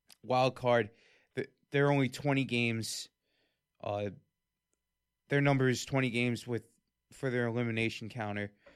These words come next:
So for the division, it would be ten, and for the wild card, it would be twenty. And then after that, that's it.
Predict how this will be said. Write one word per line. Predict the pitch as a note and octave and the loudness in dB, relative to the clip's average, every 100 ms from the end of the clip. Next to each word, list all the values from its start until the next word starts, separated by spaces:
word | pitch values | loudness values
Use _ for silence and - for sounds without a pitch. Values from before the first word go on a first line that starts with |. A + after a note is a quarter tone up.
| _ _ _ | _ _ _
So | - D3 C3 | -2 2 2
for | - | 2
the | C#3 | 2
division, | B2+ B2 D#3+ D3 C#3+ | 2 2 2 4 2
it | |
would | C3+ A#2 | 2 0
be | A#2 | -4
ten, | - C#3+ C#3 C3 B2 C3+ | -4 2 2 2 -4 -8
and | A#2+ | -8
for | - C#3 B2+ | -4 -2 0
the | A#2 A#2 A2 _ _ _ - | 0 -4 -6 _ _ _ 2
wild | B2+ C3 - | 6 6 4
card, | C3 A#2+ | 4 4
it | |
would | A2+ G2+ | 2 -2
be | G#2+ | -8
twenty. | - C3+ B2+ A#2+ - _ _ _ _ _ - | -2 0 0 -2 -8 _ _ _ _ _ -12
And | A#2 A#2 | -6 -2
then | A#2 A#2 | 2 2
after | A#2 - | 2 2
that, | B2 A#2 | 2 2
that's | G#2+ G#2+ - | 0 -4 0
it. | C#3 | 0